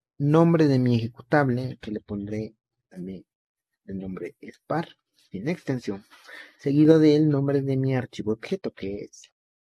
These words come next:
spar punto O, el cual se creó en el momento en el que ejecuté la instrucción anterior, en el cual yo ensamblé.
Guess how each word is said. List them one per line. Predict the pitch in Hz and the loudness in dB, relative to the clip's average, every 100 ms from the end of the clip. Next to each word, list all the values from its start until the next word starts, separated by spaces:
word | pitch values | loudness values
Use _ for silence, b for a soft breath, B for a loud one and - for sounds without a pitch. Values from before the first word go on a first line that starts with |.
| _ _ - | _ _ -20
spar | - - 131 120 | -18 -4 -4 -4
punto | - 98 104 135 | -8 -10 -4 0
O, | 165 180 B B B B | 0 -2 B B B B
el | 110 104 | -8 -2
cual | 120 113 | 0 0
se | - 117 107 - _ _ _ _ _ | 0 -2 -2 -4 _ _ _ _ _
creó | - 113 117 135 147 - _ _ | 2 6 8 6 2 -4 _ _
en | 113 107 | 2 4
el | |
momento | 107 101 107 - | 6 6 2 2
en | 123 | 2
el | 117 - | 2 0
que | 127 131 139 - | 2 2 2 -4
ejecuté | - 98 - - 113 | -10 -10 -10 -2 2
la | 113 117 113 | 4 4 2
instrucción | 107 - 95 101 104 | -2 -2 -4 2 4
anterior, | 120 131 139 | 6 6 8
en | 131 101 | 6 4
el | 95 | 2
cual | - 98 98 | 4 4 6
yo | - 120 123 B B B B _ - | 8 8 8 B B B B _ -6
ensamblé. | 98 - 80 80 | -6 -4 -6 -6